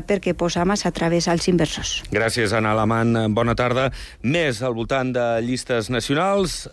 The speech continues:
Speaker 2: En aquest cas ens anem a S D P. Socialdemocràcia i Progrés no preveu augmentar la pressió fiscal. Així ho ha explicat el cap de llista durant un esmorzar amb l'empresa familiar andorrana. Víctor Naudi també ha defensat l'acord d'associació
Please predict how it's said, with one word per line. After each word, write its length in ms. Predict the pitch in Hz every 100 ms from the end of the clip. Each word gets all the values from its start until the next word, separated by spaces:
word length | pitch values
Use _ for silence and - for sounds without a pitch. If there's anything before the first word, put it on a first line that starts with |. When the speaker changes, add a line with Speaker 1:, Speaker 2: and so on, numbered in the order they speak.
| 110
Speaker 2:
En 80 |
aquest 240 | 113 113 113
cas 240 | 139 131
ens 160 | 127 120
anem 300 | 120 135 139
a 80 | 139
S 160 | 147
D 80 | 135
P. 220 | 123 180 156 - - -
Socialdemocràcia 800 | 135 131 139 139 135 151 139 160
i 20 |
Progrés 400 | 147 151 151 117
no 220 | 160 190
preveu 320 | - 135 151
augmentar 460 | 151 139 123 120 135
la 100 | 120
pressió 300 | 113 98 107
fiscal. 380 | 131 - 185 160 - - -
Així 180 | 101 120
ho 140 | 143
ha 20 | 139
explicat 400 | - 127 147 147
el 140 | 127
cap 80 | 147
de 140 | 131 131
llista 240 | 143 131
durant 320 | 120 123 123
un 80 | 127
esmorzar 460 | 123 117 107 123 127
amb 100 | 117
l'empresa 380 | 110 123 120 117
familiar 380 | 107 104 104
andorrana. 500 | 104 113 120 110 92 80 - - -
Víctor 300 | - 95 104
Naudi 320 | 104 101 107 123
també 340 | 123 98 117
ha 60 | 147
defensat 560 | 165 160 147 - 131
l'acord 320 | 156 151 135 131
d'associació 560 | 123 127 113 120 -